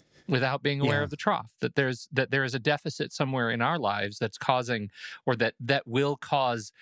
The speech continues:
Speaker 1: some sort of imbalance when we are, when we're living in the wave.
Speaker 2: Yeah. So there's, the, I mean, beautiful. You're right. There's that element of it.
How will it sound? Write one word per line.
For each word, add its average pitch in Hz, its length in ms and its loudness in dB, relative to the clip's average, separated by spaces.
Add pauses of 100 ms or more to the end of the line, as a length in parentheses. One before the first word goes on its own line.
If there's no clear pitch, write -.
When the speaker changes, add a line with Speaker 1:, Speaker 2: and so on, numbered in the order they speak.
(180)
Speaker 1:
some 139 380 0
sort 127 260 0
of 113 80 -2
imbalance 113 760 0 (460)
when 110 280 0
we 104 160 0
are, 101 300 0 (480)
when 120 160 0
we're 107 160 0
living 107 340 0
in 98 120 -4
the 107 60 -2
wave. 127 360 -4 (920)
Speaker 2:
Yeah. 147 300 0 (240)
So - 220 -2
there's, 143 320 -4 (160)
the, 143 200 0
I 135 40 -4
mean, 123 200 0
beautiful. 127 440 -2
You're 107 120 -4
right. 120 300 0 (100)
There's 110 220 -2
that 117 220 0
element 104 400 -4
of 98 160 -6
it. 107 140 -4